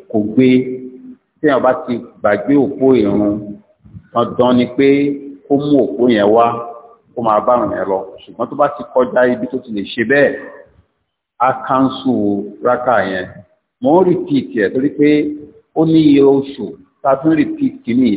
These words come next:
aláàfẹ́ ká gbọ́yé dáadáa. Kí láǹfààní? À ń kírun lẹ́ẹ̀márùn-ún lójúmọ́. A lè sọ èwo lòpó, èwo lọ̀ranyàn, èwo ló bànújẹ́, èwo ló bànújẹ́. À ń kírun bí aláìmọ̀kan nìyẹn náà.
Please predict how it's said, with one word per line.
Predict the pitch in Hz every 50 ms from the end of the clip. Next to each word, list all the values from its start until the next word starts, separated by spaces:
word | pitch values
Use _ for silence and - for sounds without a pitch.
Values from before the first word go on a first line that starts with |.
| -
aláàfẹ́ | - - 131 143 139 131 127 120 - 143 135 -
ká | - 135 131
gbọ́yé | 120 107 101 123 117 127 127
dáadáa. | 123 127 113 113 113 120 113 113 - - - - - - - _ _ _ _ _ _ _ _ _ _ _ _ _ -
Kí | 180
láǹfààní? | 196 185 175 156 - - 120 107 110 110 113 127 147 - - - - -
À | - - 113 147
ń | 151
kírun | - - 180 156 147
lẹ́ẹ̀márùn-ún | 156 160 151 131 131 127 127 120 127
lójúmọ́. | 139 135 123 147 143 143 147 147 160 - - - - - - _ _ _ _
A | - 127 135 131
lè | 117 107 110 -
sọ | - -
èwo | 127 117 123 131 120
lòpó, | 107 98 - - - 113 127 147 156 - - - - -
èwo | - 117 127 127
lọ̀ranyàn, | 123 113 117 127 127 127 123 117 107 92 85 85 - - _
èwo | - 107 113 127 135
ló | 147 160 165
bànújẹ́, | 147 160 147 127 123 131 123 143 147
èwo | 131 120 117
ló | 117 113 104
bànújẹ́. | 98 107 110 120 120 110 135 131 131 - - - - - - _ _ _ _ _ _ _ _ _ _ _ _ - 123
À |
ń | 143 165
kírun | 156 - 175 160 143
bí | 131 139
aláìmọ̀kan | 131 151 156 156 135 120 107 - 123 117 113
nìyẹn | 110 104 107 107
náà. | 101 90 90